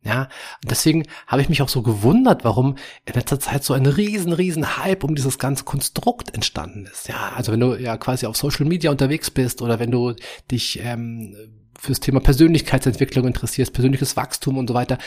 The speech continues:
überall kommt dir doch entgegen, hey, sei dankbar, führe ein Dankbarkeitstagebuch. Ohne Dankbarkeit kannst du eigentlich eh schon, äh, dein Leben völlig vergessen <laughs> und so weiter und so fort. Und, ähm, ja, also es wird so getan, als ob das so quasi die Entdeckung schlechthin wäre.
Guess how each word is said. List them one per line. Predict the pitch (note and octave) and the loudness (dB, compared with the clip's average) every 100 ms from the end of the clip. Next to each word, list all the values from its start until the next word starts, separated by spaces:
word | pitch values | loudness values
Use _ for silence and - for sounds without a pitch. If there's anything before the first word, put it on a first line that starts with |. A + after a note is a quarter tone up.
| - - | -14 -8
überall | - E3+ G#3 G#3+ F3 D3 D3+ D#3 | 0 2 2 0 -2 0 0 -2
kommt | - D3 | 0 2
dir | C3+ | 2
doch | C3 | 2
entgegen, | B2+ C3 B2+ | 0 2 0
hey, | B2+ - F3+ F3+ E3+ | 0 -2 -2 -2 -2
sei | C#3 C3+ F3 | -2 -2 -2
dankbar, | C#3 E3+ - E3+ C3+ | -2 -4 -4 -4 -4
führe | - E3 E3 | -4 0 0
ein | D#3+ D3+ | 2 0
Dankbarkeitstagebuch. | D#3+ D#3 C#3+ - C3+ - - A#2+ C3 C3 - B2+ B2 - - - - | 0 -2 -4 -4 -6 -8 -4 -2 -2 -4 -4 -4 -4 -8 -14 -12 2
Ohne | D#3+ E3+ | 6 6
Dankbarkeit | D3 D3+ C#3 C#3 C#3 C#3 | 6 2 0 2 2 2
kannst | - D3 D#3 | 0 0 0
du | |
eigentlich | C#3 D3 - | 2 0 2
eh | F#3 F#3 | 2 4
schon, | - C#3 C#3 C#3 C#3 | 4 2 0 -2 -4
äh, | A2 | -6
dein | B2+ C3 C3 | -6 -4 0
Leben | C#3+ | -2
völlig | B2 C3 A#2+ | 0 0 0
vergessen | - - D3+ - C#3 - | 0 2 2 4 2 4
<laughs> | |
und | - - | 2 0
so | G2+ - | -6 -4
weiter | C#3 - A2 G#2+ | -2 0 -2 -4
und | A2 | -6
so | |
fort. | G2 C#3 D3 - - - - - - F#2 - | -4 -4 -4 -10 -12 -10 -10 -12 -12 -14 -8
Und, | - C3 C3 B2+ B2+ | 2 4 4 0 0
ähm, | A#2+ A#2+ A#2+ A#2+ - - - | 2 2 0 -4 -12 -14 -6
ja, | C3+ - | -4 2
also | D3+ | 2
es | A2+ | 2
wird | D#3+ | 0
so | - | 0
getan, | C#3 - C#3+ | 0 2 2
als | C#3+ | 2
ob | C#3 | 0
das | C#3 | 0
so | C#3+ | 0
quasi | D3 C3+ B2 - | 0 0 -2 0
die | F3+ G#3+ - | 0 0 0
Entdeckung | A#2 - C#3 F3 C#3 C3 | -2 -2 0 2 2 2
schlechthin | - G#2+ - - F3+ A#3+ | 0 -4 -2 2 4 2
wäre. | G#2 F#2+ - | -2 -6 -14